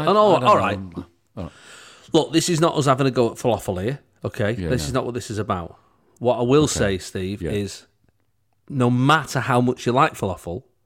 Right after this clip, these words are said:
Speaker 1: it's not a
Speaker 2: Mm.
Speaker 1: Scotch egg, is it?
Speaker 2: No, it's not Scotch egg. That's a disappointment.
Speaker 1: So
Speaker 2: But
Speaker 1: whatever it
Speaker 2: Scotch,
Speaker 1: is, it's a disappointment.
Speaker 2: yeah.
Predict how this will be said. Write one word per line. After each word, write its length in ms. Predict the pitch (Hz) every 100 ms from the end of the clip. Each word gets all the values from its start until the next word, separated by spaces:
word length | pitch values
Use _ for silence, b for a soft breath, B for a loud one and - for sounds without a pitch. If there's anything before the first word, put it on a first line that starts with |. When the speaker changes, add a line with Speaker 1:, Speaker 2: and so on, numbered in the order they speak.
| _ _ _ -
Speaker 1:
it's 80 | 82
not 100 | 120
a 40 |
Speaker 2:
Mm. 20 | -
Speaker 1:
Scotch 300 | 120 98 110
egg, 120 | 95
is 80 | 104
it? 120 | - _ _ _ _ _ _ -
Speaker 2:
No, 200 | 117 104
it's 120 | 98
not 120 | 113 98
Scotch 300 | 98 85 78
egg. 120 | 73
That's 200 | 95 -
a 40 |
disappointment. 800 | 104 95 - 90 78 67 67 - _ b b b b b b b b b b b -
Speaker 1:
So 160 | 113
Speaker 2:
But 100 | 110
Speaker 1:
whatever 320 | 123 117 110
it 20 | 107
Speaker 2:
Scotch, 60 |
Speaker 1:
is, 260 | 107 85 -
it's 160 | - 98
a 20 |
disappointment. 480 | 98 90 95 82
Speaker 2:
yeah. 120 | 78